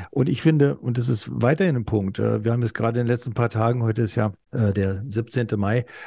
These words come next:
die letzten paar Tage in Berlin wieder sehr, sehr viele Klimakleberaktionen gehabt, wo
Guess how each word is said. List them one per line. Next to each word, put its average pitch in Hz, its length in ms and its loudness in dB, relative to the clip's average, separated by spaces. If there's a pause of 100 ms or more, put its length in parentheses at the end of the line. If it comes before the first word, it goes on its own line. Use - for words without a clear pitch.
(140)
die 117 240 -2
letzten 120 260 0
paar 120 180 0
Tage 120 420 0
in 117 240 -2
Berlin 120 340 0
wieder 120 400 2 (120)
sehr, 127 460 2
sehr 120 180 2
viele 139 320 2
Klimakleberaktionen 110 1160 0
gehabt, 107 340 -2
wo 110 260 2